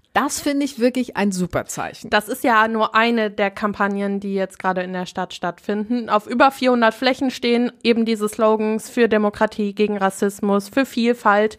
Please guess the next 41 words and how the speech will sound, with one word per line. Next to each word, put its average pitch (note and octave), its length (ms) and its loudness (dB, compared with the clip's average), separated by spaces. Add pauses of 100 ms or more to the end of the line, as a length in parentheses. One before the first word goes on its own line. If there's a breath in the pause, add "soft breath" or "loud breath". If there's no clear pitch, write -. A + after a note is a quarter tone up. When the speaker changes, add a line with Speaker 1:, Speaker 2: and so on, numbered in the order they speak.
(400 loud breath)
Speaker 2:
Ähm, G#3 480 0
da G3+ 160 2
sind G#3 300 -2 (200)
mehrere A3 520 2
Stellen F#3+ 260 -2
mit F#3+ 160 -2
bei. F#3+ 140 -2
Ich F#3+ 100 -6
glaube G#3+ 220 0
unter A3+ 200 0
anderem G#3+ 260 0
Speaker 1:
Ja. E3 40 0
Speaker 2:
auch G3 60 -4
die - 100 -8
Sparkasse A#3 880 0
und G#3+ 160 -6
die G#3+ 80 -6
Stadtwerke, A#3 680 -2 (280 loud breath)
aber B3 260 4
zum C4 140 -4
Beispiel B3+ 240 -4
auch A#3+ 100 0
die A#3+ 140 -2
Ruhrbahn, B3 720 2
die A3+ 280 -6
eben A3+ 200 0
die A3+ 100 -2
Haltestelle A#3+ 880 2
an A3 140 2
der G#3+ 140 4
Speaker 1:
Ja, F#3+ 60 6
Speaker 2:
Messe G3+ 260 2
umbenannt G3+ 540 0
Speaker 1:
<laughs> - 60 -16
genau. - 40 -4
Speaker 2:
hat, A#3 260 2
oder C4 380 2
die A#3+ 100 -4
Messe, B3 320 -2
die A#3 240 -2
Regenbogenflaggen G3+ 1120 -2